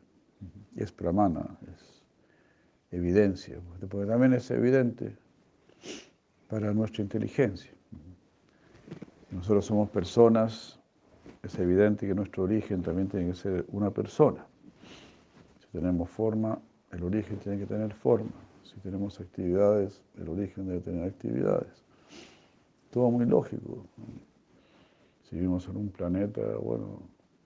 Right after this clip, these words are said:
el supremo, el origen también tiene que vivir en un planeta. <laughs> Esa, esa es algo así, ¿no? Es como dice la misma Biblia,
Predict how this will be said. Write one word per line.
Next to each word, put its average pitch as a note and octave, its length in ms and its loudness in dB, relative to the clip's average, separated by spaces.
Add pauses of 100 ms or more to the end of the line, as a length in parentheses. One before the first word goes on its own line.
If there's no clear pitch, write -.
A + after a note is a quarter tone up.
(140)
el F#2+ 220 -12
supremo, G#2 560 -6
el F#2+ 60 -8
origen G#2 380 -6
también G#2 400 -6 (800)
tiene G#2+ 220 -8
que G#2 100 -6
vivir G#2+ 220 -4
en G#2+ 120 -4
un A2+ 120 -4
planeta. - 480 -8 (600)
<laughs> - 400 -10 (1600)
Esa, A#2 400 0
esa B2 260 -2
es A#2 60 -4
algo B2+ 240 0
así, B2 220 -2
¿no? A#2 160 0
Es A#2 80 -6
como A2 260 -2
dice G#2+ 480 -2
la G2+ 160 -4
misma A2 260 0
Biblia, A2 560 4